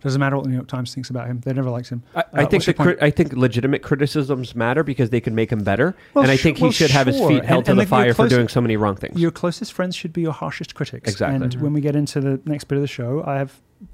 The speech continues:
Speaker 1: some things to say about that.
Speaker 2: Okay.
Speaker 1: But, but, um, uh, if you, if you abandon the one person who imperfectly and perhaps disappointingly at least tried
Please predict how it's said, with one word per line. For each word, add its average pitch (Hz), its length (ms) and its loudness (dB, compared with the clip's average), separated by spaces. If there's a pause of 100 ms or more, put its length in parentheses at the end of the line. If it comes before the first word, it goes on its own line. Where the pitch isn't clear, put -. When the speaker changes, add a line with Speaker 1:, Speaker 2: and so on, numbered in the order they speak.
Speaker 1:
some 151 220 -6
things 160 180 -6
to 180 80 -14
say 202 140 -10
about 131 160 -8
that. 123 160 -12 (160)
Speaker 2:
Okay. - 200 -6 (500)
Speaker 1:
But, 165 200 -2 (140)
but, 156 160 2
um, 147 400 0 (120)
uh, 143 280 -2 (1300)
if 156 180 -2
you, 185 200 0 (100)
if 170 260 0
you 190 220 0
abandon 185 640 -2 (560)
the 143 160 0
one 156 320 2
person 143 640 -6
who 135 260 0 (180)
imperfectly 151 800 -2
and 135 140 -6
perhaps 156 280 -8
disappointingly 131 760 -6 (200)
at 151 140 0
least 180 220 -4
tried 135 480 -10